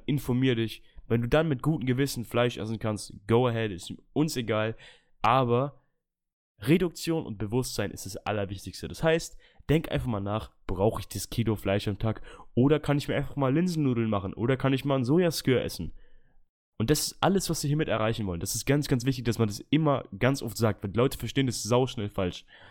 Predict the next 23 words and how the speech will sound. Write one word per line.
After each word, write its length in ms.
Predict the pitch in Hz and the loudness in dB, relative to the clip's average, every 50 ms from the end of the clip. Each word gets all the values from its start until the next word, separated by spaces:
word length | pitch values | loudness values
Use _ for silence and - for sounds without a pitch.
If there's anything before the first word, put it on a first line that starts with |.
| - - - - - _ _ | -20 -20 -20 -20 -20 _ _
So, 180 | - 117 127 | 0 4 6
ich 180 | - 131 - - | 6 6 6 6
wiederhol's 340 | 147 143 135 143 151 143 - | 4 4 4 4 2 -2 -4
nochmal. 260 | 110 98 92 82 - - - - - _ _ | -4 -6 -6 -6 -10 -12 -20 -20 -20 _ _
So, 160 | _ - 113 107 | _ -2 0 2
wir 140 | 123 151 143 | 2 2 2
wollen 200 | 147 139 131 127 | 2 0 0 -2
keinen 840 | - - - - 131 147 151 147 131 113 113 107 101 90 80 - - | -4 -4 -2 0 0 0 2 0 2 2 2 2 0 0 -2 -6 -10
zum 260 | - - - 117 110 104 | -6 -2 0 0 2 2
Veganismus 680 | 107 104 - 107 104 113 123 123 - - 120 107 - - | 2 2 2 2 2 4 2 2 2 2 0 0 0 -2
zwingen. 460 | - - 117 110 98 90 80 80 - - - - | 0 2 2 2 0 -2 -6 -10 -14 -18 -10 -4
Niemanden. 640 | - 110 123 143 165 156 131 107 92 87 69 64 - - - - _ _ _ _ _ _ - - - | 0 4 4 4 4 4 2 0 -2 -4 -6 -10 -12 -16 -20 -20 _ _ _ _ _ _ -20 -12 0
Wir 180 | 117 127 127 | 2 2 4
wollen 180 | 117 117 120 131 | 4 2 2 2
nur 180 | 143 165 175 175 | 2 2 0 0
die 140 | 135 123 | 0 0
Leute 420 | 110 107 113 123 117 - - - - | 0 2 0 0 0 -4 -8 -8 -4
anregen, 540 | 123 139 143 120 104 101 107 113 113 123 120 | -2 -2 0 0 0 0 2 2 2 0 0
es 200 | - - 110 - | -2 -2 -2 0
mal 140 | 117 107 107 | 0 0 0
für 180 | - - 117 | 0 2 0
sich 280 | 113 104 123 127 - - | 2 2 2 0 0 -2
auszuprobieren. 720 | - 143 165 - - - 113 101 92 85 95 90 85 78 | -4 -4 -2 -2 -2 -2 -2 -2 -2 -2 -2 -2 -2 -4